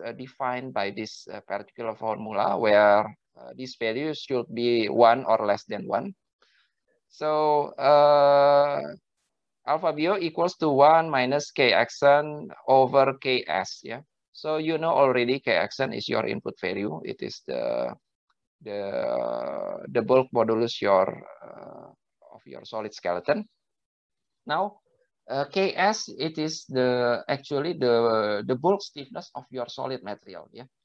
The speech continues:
So if you, if you look at this particular, uh, figure, yeah, this is, uh, your solid skeleton, yeah. Your K axon, it is actually the, the bulk stiffness of your, this, your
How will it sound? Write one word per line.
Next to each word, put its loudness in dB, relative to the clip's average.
So -16
if -16
you, -10
if -10
you -6
look -4
at -4
this -8
particular, -6
uh, -14
figure, -6
yeah, -4
this -18
is, -16
uh, -8
your 2
solid -2
skeleton, -4
yeah. -10
Your -6
K -10
axon, -4
it -6
is -8
actually -4
the, -4
the -4
bulk 0
stiffness -16
of -12
your, -8
this, -16
your -6